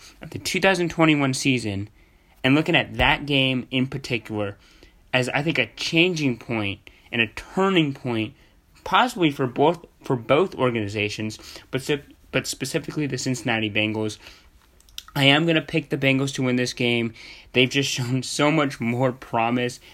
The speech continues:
That offense looks exhilarating. No T Higgins, uh, at, you know, so bit of a loss there, but Ja'Marr Chase and Joe Burrow are going back to their twenty nineteen days at L S U. Burrow right now through three weeks, the run, or excuse me,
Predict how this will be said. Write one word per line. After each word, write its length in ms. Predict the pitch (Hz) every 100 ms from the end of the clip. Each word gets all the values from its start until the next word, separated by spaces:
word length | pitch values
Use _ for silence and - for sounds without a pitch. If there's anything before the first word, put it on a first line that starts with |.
| - 139
That 160 | 127
offense 560 | 117 131 135 156 143 135
looks 420 | 123 117 - - -
exhilarating. 960 | - 110 - 139 165 107 98 101 117 135 - - -
No 240 | 87 208 214
T 340 | - 208 190
Higgins, 560 | 156 165 175 175 180 165 -
uh, 360 | - 131 120 - - -
at, 280 | - 143 139
you 120 | 147
know, 100 | 135
so 300 | 127 - 135 135 - - _ - 160 151
bit 100 | 180
of 100 | 170
a 40 |
loss 360 | 165 160 160 -
there, 280 | 151 143 143
but 260 | 131 120 - - -
Ja'Marr 320 | 151 165 165
Chase 320 | 156 160 156 147
and 100 | 139
Joe 160 | 143
Burrow 560 | 127 127 127 127 127 113
are 160 | 123
going 240 | 117 123 123
back 240 | 120 120
to 60 | 131
their 160 | 117
twenty 320 | 110 - 127 127
nineteen 420 | 123 123 131 120
days 260 | 120 120
at 100 | 117
L 140 | 104 117
S 220 | 113 -
U. 380 | 120 120 120 110 - - _ -
Burrow 280 | 135 127
right 240 | 123 123 117
now 240 | 120 120
through 180 | 113 120
three 260 | - 117 117
weeks, 280 | 113 110
the 100 | -
run, 280 | 110 117 113
or 120 | 110
excuse 400 | 107 - - 143
me, 200 | 127 107